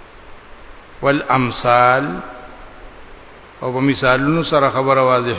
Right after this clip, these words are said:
کیږي، چې قرآن مثالونه بیانوي، تقریباً څلور څلوېښت مثاله خلق شمارلي دي.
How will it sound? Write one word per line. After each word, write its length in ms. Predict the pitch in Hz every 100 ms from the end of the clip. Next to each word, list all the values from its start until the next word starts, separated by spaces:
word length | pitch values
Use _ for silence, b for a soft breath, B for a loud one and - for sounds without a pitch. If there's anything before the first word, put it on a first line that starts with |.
| 104
کیږي، 360 | 131 131 127 117 - - - - - - - - - - - -
چې 80 | 117
قرآن 300 | 131 131 131 127
مثالونه 500 | - 123 127 131 123
بیانوي، 500 | 117 117 117 123 120
تقریباً 680 | 123 - 120 120 120 120 110 - - - - - - - - - - - - - - - - - - - - -
څلور 360 | 131 127 135
څلوېښت 500 | 127 135 123 127 120
مثاله 680 | 123 113 127 123 120 107 107 - - - - - - - - - - - - - - - -
خلق 260 | 139 135 127
شمارلي 600 | - 120 120 120 123 123
دي. 240 | 120 113